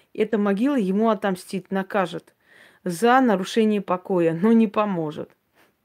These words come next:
Никакие кости нигде не выносятся, никогда. Потому что, э,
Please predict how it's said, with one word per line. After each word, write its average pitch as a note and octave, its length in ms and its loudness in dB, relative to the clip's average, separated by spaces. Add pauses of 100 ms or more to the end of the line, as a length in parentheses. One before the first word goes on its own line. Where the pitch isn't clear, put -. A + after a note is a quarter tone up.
(680)
Никакие A#3 440 2
кости C#4 320 2
нигде A3 340 2
не A3+ 120 4
выносятся, G#3+ 680 -2
никогда. F3+ 680 -4 (680)
Потому G#3+ 360 -2
что, G3+ 540 0
э, F3+ 560 0